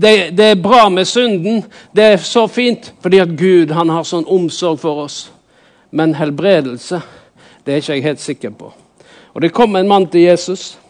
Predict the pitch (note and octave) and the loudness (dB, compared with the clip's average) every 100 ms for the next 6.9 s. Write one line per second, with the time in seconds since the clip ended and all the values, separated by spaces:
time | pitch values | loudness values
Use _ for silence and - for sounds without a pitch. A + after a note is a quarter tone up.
0 | _ _ _ _ _ - D3+ - E3 E3+ | _ _ _ _ _ -8 -8 -4 0 0
1 | D#3 D3 C#3 D3 C#3 E3 - _ _ _ | 0 -4 -2 0 0 -2 -6 _ _ _
2 | _ C3+ C#3+ F3 - C#3+ - C#3 B2+ G#2 | _ -2 2 2 0 -10 -10 -10 -10 -10
3 | - _ _ _ _ _ _ _ _ _ | -16 _ _ _ _ _ _ _ _ _
4 | _ _ _ _ _ _ _ _ _ _ | _ _ _ _ _ _ _ _ _ _
5 | _ _ _ _ _ _ _ _ _ _ | _ _ _ _ _ _ _ _ _ _
6 | _ _ - _ - D#3 - E3 C#3 | _ _ -20 _ -2 -2 4 4 4